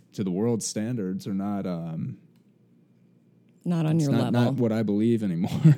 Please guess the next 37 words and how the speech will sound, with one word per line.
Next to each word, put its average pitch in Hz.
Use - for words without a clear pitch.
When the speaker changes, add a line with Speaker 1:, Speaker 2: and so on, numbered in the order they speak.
Speaker 1:
<laughs> -
Speaker 2:
Yeah. 135
Speaker 1:
I 127
mean, 139
you 135
do 135
have 131
to 120
work. 113
You 107
have 110
to 113
have 101
some 110
source 104
of 92
income 104
to 92
survive, 90
clearly. 98
But 90
I -
think 107
there's 98
a 98
bigger 90
picture, 104
which 85
also 95
kinda 131
looped 117
back 113
into 110
me 104
questioning 113
my 80
purpose 120